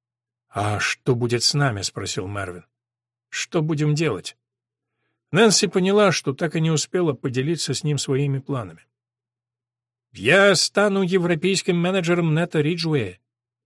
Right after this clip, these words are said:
«Когда он успел тебе это предложить?» «Он и не предлагал, но предложит», сказала Нэнси, и они оба засмеялись. Нэнси услышала шум мотора.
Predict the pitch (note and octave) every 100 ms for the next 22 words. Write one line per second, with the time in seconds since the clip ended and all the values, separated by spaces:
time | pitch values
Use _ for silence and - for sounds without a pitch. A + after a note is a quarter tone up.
0 | _ _ - F2+ G#2 C3+ C3+ A#2+ C#3 B2+
1 | C3 B2+ A#2 A2+ A#2 A2+ G2+ C#3 - _
2 | _ _ _ _ _ _ _ _ E3+ A3+
3 | C4+ C4+ C4+ B3 A#3 F#3 G3+ D#3+ _ _
4 | _ _ - D3+ F#3+ A#3 C4+ C4 G3+ F#3
5 | E3+ F3 - - - B2+ A#2+ B2 A#2 A2
6 | F#3 G#3 - F#3 - _ _ _ - G#3
7 | A#3 A3 E3+ C#3 C3+ C#3 A#2+ G2 F#2 F2+
8 | - _ _ _ _ _ G2+ D3 C#3 C#3+
9 | C3+ D3 C#3 C#3 B2 - B2+ A#2+ A#2 G2+
10 | F2